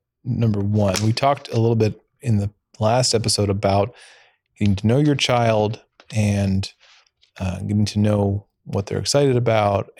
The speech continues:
and trying to help them take the next step in virtue.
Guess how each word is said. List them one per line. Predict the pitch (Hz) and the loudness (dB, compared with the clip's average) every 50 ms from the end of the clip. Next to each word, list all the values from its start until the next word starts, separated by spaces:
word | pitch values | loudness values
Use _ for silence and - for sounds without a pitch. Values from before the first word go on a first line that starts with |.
| - - | -12 -8
and | 92 92 90 87 87 87 92 - - _ _ | -6 -6 -4 -4 -4 -6 -6 -8 -12 _ _
trying | - - 101 98 | -8 -4 -2 0
to | |
help | 98 98 95 - | 0 -2 -2 -4
them | - 95 92 95 101 - _ _ _ _ _ _ _ _ | -6 -6 -6 -6 -8 -12 _ _ _ _ _ _ _ _
take | - 117 120 | -8 -6 -2
the | - | 0
next | 98 101 98 - | 0 0 0 0
step | - - 113 107 | 0 -2 -2 0
in | 107 101 98 | 0 0 0
virtue. | 95 104 101 98 - - 107 101 101 107 | 2 2 0 0 0 0 0 0 0 -2